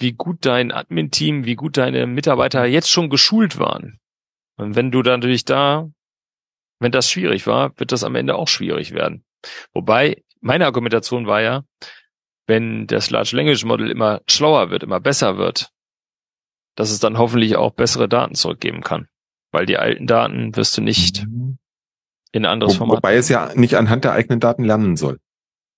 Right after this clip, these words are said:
Speaker 1: Nein, das stimmt. Aber das, die Erk-, also im Grunde ist das Large Language Model macht ja nichts anderes, als dass es predicted, also vorhersagt, was das nächste Wort seiner Antwort ist.
Speaker 2: Genau.
Speaker 1: So.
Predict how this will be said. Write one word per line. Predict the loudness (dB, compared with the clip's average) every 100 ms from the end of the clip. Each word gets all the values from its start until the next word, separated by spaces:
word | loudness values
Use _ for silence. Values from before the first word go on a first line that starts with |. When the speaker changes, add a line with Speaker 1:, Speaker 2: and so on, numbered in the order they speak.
| _ _ _ _ _
Speaker 1:
Nein, | -6 -4 0
das | 0
stimmt. | 2 0 2
Aber | 0 2
das, | 2 2
die | -2 -2
Erk-, | -2 -4 -6 -12 -10
also | -6 -6
im | 2
Grunde | 2 4
ist | 2
das | 2
Large | 2 2
Language | 2 2
Model | 0 0
macht | 0 0
ja |
nichts | -2 -2
anderes, | 0 0 2
als | 0
dass | -2 -2
es | -4 -8 -16 -4
predicted, | -2 0 0 2 0
also | 0 0
vorhersagt, | 2 2 2 0 0
was | -2
das | 0
nächste | 0 2 2
Wort | 4 4
seiner | 2 0
Antwort | 0 -2 -4
ist. | -4 -6 -8 _ _ _ 0
Speaker 2:
Genau. | 2 2 -2 _ _ _ _ -6
Speaker 1:
So. | -4